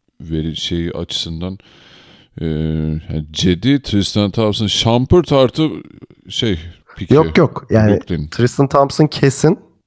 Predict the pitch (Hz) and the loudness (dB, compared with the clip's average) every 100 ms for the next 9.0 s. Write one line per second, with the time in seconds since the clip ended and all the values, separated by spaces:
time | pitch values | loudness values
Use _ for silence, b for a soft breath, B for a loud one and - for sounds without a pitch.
0 | _ _ b b 95 120 135 135 131 135 | _ _ b b 0 4 4 6 6 6
1 | 139 143 139 - - 107 104 104 113 113 | 6 6 4 2 -2 2 2 2 4 4
2 | 117 - 120 - 135 123 110 - - 196 | 4 0 -4 2 2 2 2 0 0 0
3 | - - - 120 113 131 - 135 131 131 | -2 -8 -4 -2 2 2 4 4 4 6
4 | 135 127 - 131 127 131 127 123 123 - | 4 4 4 6 6 4 4 4 4 2
5 | 123 120 147 - 127 135 127 117 120 110 | 0 2 -2 2 2 4 4 4 6 4
6 | 101 - _ _ _ _ _ - - 101 | 4 0 _ _ _ _ _ -4 0 2
7 | 98 - 104 95 92 - - 98 - 104 | 0 2 2 2 -2 -8 -16 -14 -10 -4
8 | 107 139 127 107 104 95 64 62 62 65 | -2 -2 -2 0 0 -2 -6 -12 -14 -14